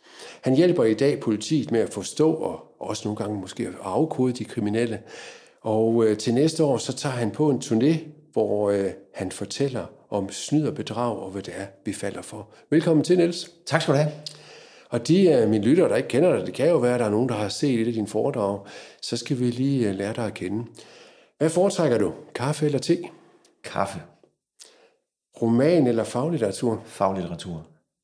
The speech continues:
Speaker 1: Altid?
Speaker 2: Altid.
Speaker 1: Ja.
Speaker 2: Jeg kan ikke
Speaker 1: Øh,
Speaker 2: huske, hvornår jeg har læst en, en roman sidst.
Speaker 1: Ja.
Speaker 2: Og jeg, jeg er sådan konsekvent en halv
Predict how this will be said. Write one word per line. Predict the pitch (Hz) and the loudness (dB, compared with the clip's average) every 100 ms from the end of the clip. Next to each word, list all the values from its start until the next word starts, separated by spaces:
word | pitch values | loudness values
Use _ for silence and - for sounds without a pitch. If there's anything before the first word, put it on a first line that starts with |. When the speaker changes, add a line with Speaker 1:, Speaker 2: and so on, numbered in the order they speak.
| _ | _
Speaker 1:
Altid? | 143 170 - 165 127 - - - _ - | -2 0 4 4 4 -2 -20 -20 _ -4
Speaker 2:
Altid. | 87 - 85 82 - - | -2 -2 -6 -8 -8 -2
Speaker 1:
Ja. | 151 | -2
Speaker 2:
Jeg | 196 - - | -2 -8 -2
kan | 131 | 4
ikke | 117 | 6
Speaker 1:
Øh, | 113 | 6
Speaker 2:
huske, | 131 | 4
hvornår | 110 113 | 6 6
jeg | 101 | 8
har | 101 92 87 | 8 6 6
læst | 92 110 - | 4 0 0
en, | 95 90 87 | -6 -6 -6
en | 92 | -6
roman | 90 98 87 | -4 -4 -4
sidst. | - 92 - - - - | -6 -8 -10 -16 -12 -6
Speaker 1:
Ja. | 135 - | -4 4
Speaker 2:
Og | 92 | 8
jeg, | 90 71 76 - | 8 8 4 0
jeg | 87 85 82 | 2 4 2
er | |
sådan | 85 104 85 - - - - | 0 -4 -10 -14 -20 -20 -8
konsekvent | 98 - - 127 127 - | -6 -6 -2 -2 -2 -4
en | 95 | -6
halv | - 117 | 0 0